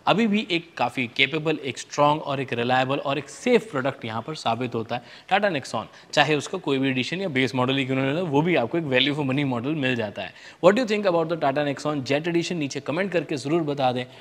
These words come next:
And this was everything regarding the vehicle you needed to know। उम्मीद है वीडियो अच्छी लगी होगी, यहाँ तक देख ही लिया तो लाइक, शेयर, सब्सक्राइब ज़रूर कर दें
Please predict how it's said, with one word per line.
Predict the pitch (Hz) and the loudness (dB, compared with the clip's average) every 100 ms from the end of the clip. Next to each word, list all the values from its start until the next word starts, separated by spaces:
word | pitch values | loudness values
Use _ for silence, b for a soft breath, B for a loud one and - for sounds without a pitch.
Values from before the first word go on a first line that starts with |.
| B - | B -10
And | 120 151 | -4 -2
this | 175 160 | -2 -2
was | 107 - | -2 -2
everything | 139 151 127 117 | -2 -2 -4 -4
regarding | 113 104 104 101 | -4 -4 -6 -10
the | 107 - - - 139 | -12 -16 -20 2 6
vehicle | 165 165 160 143 | 6 6 -4 -4
you | 139 117 | -4 -6
needed | 113 113 107 104 | -6 -6 -8 -6
to | 117 | -2
know। | 160 165 B B | -2 -4 B B
उम्मीद | 196 233 214 | 2 6 6
है | |
वीडियो | 160 139 | 4 2
अच्छी | 123 127 | 0 0
लगी | 123 120 | -2 0
होगी, | 123 123 | 0 2
यहाँ | 120 120 | 2 0
तक | |
देख | 113 120 143 | 0 2 4
ही | 147 | 4
लिया | 131 | 2
तो | 127 | 2
लाइक, | 117 127 127 | 2 2 0
शेयर, | 113 | -8
सब्सक्राइब | - 113 - 107 | -10 -8 -4 -4
ज़रूर | 110 151 165 | -2 -2 2
कर | 147 | 0
दें | 135 | 0